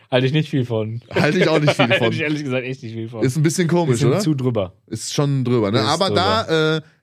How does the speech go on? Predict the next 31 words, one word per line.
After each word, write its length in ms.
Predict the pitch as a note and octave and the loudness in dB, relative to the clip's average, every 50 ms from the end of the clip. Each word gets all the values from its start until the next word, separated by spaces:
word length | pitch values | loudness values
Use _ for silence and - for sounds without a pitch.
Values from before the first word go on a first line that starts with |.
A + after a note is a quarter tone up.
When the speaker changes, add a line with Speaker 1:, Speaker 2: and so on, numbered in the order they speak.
| _ _ - | _ _ -4
Speaker 2:
ganz 240 | C3+ D3+ D#3+ D3 - | -2 -2 -2 -2 -2
gerne 240 | D#3+ D#3+ F3+ F3 | -2 0 0 0
an 60 | D3+ D3 | 2 2
die 60 | C#3+ | 2
Leute 220 | C#3+ D#3 D#3+ D#3 | 2 2 2 2
da 80 | D3+ C#3+ | 0 0
draußen, 360 | - C#3+ D#3+ E3+ E3 - C3+ | 0 0 0 0 0 0 0
weil 120 | A#2+ A2+ | 0 0
wahrscheinlich 400 | A2+ A#2 - D3 D3 E3+ D#3+ C3+ | 0 0 0 -2 -2 -2 -2 0
werde 180 | C#3+ D3 C#3+ C#3 | 0 -2 -2 -2
ich 60 | B2+ | -4
hieraus 380 | - C#3+ D3+ C#3 C#3+ C#3 A#2+ B2 | -2 -2 0 2 2 0 0 2
ein 60 | B2 | 2
Reel 220 | A#2 B2+ D#3+ F3 | 2 4 2 2
schneiden. 560 | F3+ - - F#2+ F2 F#2 F#2+ G#2+ C#3+ A#3+ - - _ _ _ _ _ _ _ - | 0 0 -2 0 0 0 0 0 -2 -4 -4 -8 _ _ _ _ _ _ _ -2
Ähm, 540 | G#2+ A2 A2+ A2+ A2+ A2+ A2 A2 A2 - _ - | 0 2 2 2 0 0 0 0 -2 -4 _ -14
gerne 440 | G2 F#2+ G2+ C3 D#3 F#3+ G#3 G3 E3+ | -12 -2 0 2 2 2 2 2 2
mal 240 | D3 B2+ A#2 G#2+ - | 2 2 0 0 -2
in 160 | - C#3+ E3 | -2 -4 -2
die 120 | F3+ F3 | -4 -2
Kommentare 680 | - E3+ F3 D#3 D3+ D3+ - D#3+ D3+ D#3 D#3 C#3+ A#2 F#2+ | 0 0 0 2 0 0 0 0 0 0 2 0 -2 -2
schreiben, 460 | - - G2 F#2+ F#2+ F2 F#2 F2 E2+ | -2 -2 -2 -2 0 -2 -4 -2 0
wenn's 260 | A2+ B2+ D3 C#3+ D3 | 0 0 0 0 -2
in 100 | C#3+ B2 | -2 0
eurer 300 | F#2+ C#3+ E3 F3+ F3 F3 | 2 2 2 2 2 0
Stadt 340 | E3+ - - E3 E3 - - | -2 -2 -2 -2 -2 -2 -2
auch 260 | - C#3+ F3 F#3+ F3+ - | 0 0 0 0 -2 0
so 120 | F3 D#3+ | 0 2
Leute 300 | C#3+ C#3 C#3+ D#3+ D#3 D#3 | 2 4 2 2 0 -2
gibt, 340 | B2+ B2+ D#3+ D#3 _ - - | -2 -4 -4 -6 _ -10 -6
die 240 | C3+ C#3+ C#3+ C#3 | -2 0 0 -2